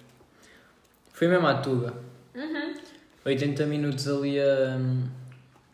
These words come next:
Speaker 1: a encher chouriços.
Speaker 2: Nós não jogámos assim tão bem.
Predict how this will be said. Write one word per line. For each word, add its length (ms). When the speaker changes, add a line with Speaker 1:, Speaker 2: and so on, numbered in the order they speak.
Speaker 1:
a 60
encher 240
chouriços. 520
Speaker 2:
Nós 180
não 100
jogámos 300
assim 200
tão 140
bem. 160